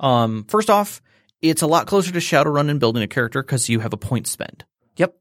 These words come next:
Speaker 1: So everybody has the same points to spend. It's still a hundred points.
Speaker 2: Uh, White Wolf is also
Speaker 1: Yep.
Speaker 2: point spend, so
Speaker 1: So,
Speaker 2: that's gonna be familiar.
Speaker 1: you know, so you literally are buying up all your stuff. And a lot of times, you're, I mean, you're buying stats, you're,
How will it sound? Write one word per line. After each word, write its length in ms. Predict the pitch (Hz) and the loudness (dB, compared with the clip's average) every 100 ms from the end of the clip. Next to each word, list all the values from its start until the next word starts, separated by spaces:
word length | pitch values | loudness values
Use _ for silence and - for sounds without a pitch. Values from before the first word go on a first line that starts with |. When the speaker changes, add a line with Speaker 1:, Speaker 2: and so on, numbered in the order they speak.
| _ | _
Speaker 1:
So 240 | - 123 104 | 0 2 4
everybody 320 | 135 165 165 | 2 2 0
has 80 | 156 | 0
the 80 | |
same 200 | 151 170 | 0 -2
points 280 | 160 170 170 | 0 -2 -2
to 60 | - | -6
spend. 240 | - 170 | -2 -2
It's 100 | 156 | -2
still 140 | - 120 | -4 -4
a 40 | |
hundred 240 | 120 147 147 | -2 -4 -4
points. 400 | 156 165 - 147 | -6 -6 -6 -8
Speaker 2:
Uh, 80 | 131 | 0
White 200 | 151 139 | 0 2
Wolf 180 | 151 151 | -2 -2
is 100 | 147 | -2
also 360 | 139 143 135 131 | -2 -2 -4 0
Speaker 1:
Yep. 120 | 147 | -2
Speaker 2:
point 80 | 131 | -2
spend, 320 | - 131 131 | -6 -6 -6
so 120 | - 127 | -2 2
Speaker 1:
So, 100 | 131 | 4
Speaker 2:
that's 80 | 110 | 4
gonna 100 | 110 | 0
be 60 | 127 | -4
familiar. 480 | - 127 123 120 120 | -10 -10 -8 -4 0
Speaker 1:
you 60 | |
know, 160 | 156 127 | 2 2
so 220 | - 156 | 2 0
you 140 | 135 139 | 2 2
literally 380 | 147 165 156 147 | 2 2 2 0
are 80 | |
buying 460 | 135 120 117 123 120 | 0 2 0 0 -2
up 160 | 110 101 | -2 0
all 80 | 95 | -2
your 120 | 95 | -4
stuff. 320 | - - - | -6 -6 -2
And 80 | 131 | 0
a 20 | |
lot 160 | 151 170 | 2 0
of 80 | |
times, 400 | 175 156 151 151 | 2 0 0 -2
you're, 100 | - | -4
I 40 | 127 | -2
mean, 100 | 120 | 0
you're 80 | 107 | 0
buying 300 | 104 104 104 | -2 -2 -2
stats, 480 | - 156 156 - | 0 0 0 -2
you're, 120 | 127 | -4